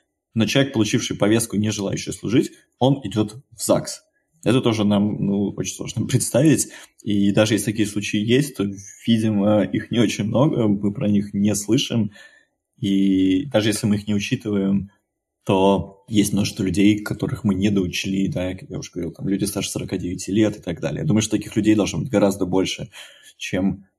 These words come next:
э, каких-то невероятных странных людей, решивших воспользоваться повесткой, чтобы жениться, но пытающихся избежать мобилизации.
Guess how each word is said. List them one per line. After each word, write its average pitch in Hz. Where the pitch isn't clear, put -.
э, 87
каких-то 98
невероятных 95
странных 95
людей, 101
решивших -
воспользоваться 104
повесткой, 104
чтобы 95
жениться, 101
но 95
пытающихся -
избежать 95
мобилизации. -